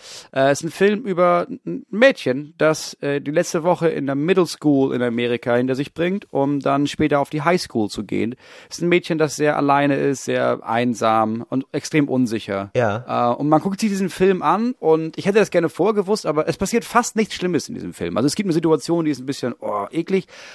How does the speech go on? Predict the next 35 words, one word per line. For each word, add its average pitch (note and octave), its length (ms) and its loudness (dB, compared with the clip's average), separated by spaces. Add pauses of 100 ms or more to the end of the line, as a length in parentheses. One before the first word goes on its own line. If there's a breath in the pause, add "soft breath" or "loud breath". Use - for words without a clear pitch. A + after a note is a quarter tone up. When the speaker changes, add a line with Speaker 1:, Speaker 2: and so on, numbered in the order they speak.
(240 loud breath)
Speaker 1:
ähm, C#3+ 420 4
aber - 120 4
es F3+ 100 6
passiert A3+ 340 2
kein, G3 280 0
es - 140 -6
gibt, A3 120 -4
es G3 80 -10
ist - 60 -8
kein E3+ 160 -2
Drama, F#3 400 4
Speaker 2:
Ja. G3 60 6
Speaker 1:
es A#2 80 4
passiert E3+ 340 -2
nichts - 380 -2
Schlimmes. D3 320 2
Speaker 2:
Ja. G#2+ 320 0 (120)
Speaker 1:
Es, D#3 120 -4
man F#3 160 2
sieht A3+ 160 -4
diesen A3 180 0
Film A3 320 2
und F3 80 -2
man E3+ 140 -4
ist, - 300 -6
ich D#3 140 -10
finde, G#3 280 -2
man F3+ 160 -2
ist F#3 160 -4
daran F3+ 320 -2
gewöhnt, F3 580 2
dass D#3+ 120 0
jetzt E3 140 -6
irgendwas G3 520 -2
Krasses, F#3 640 -4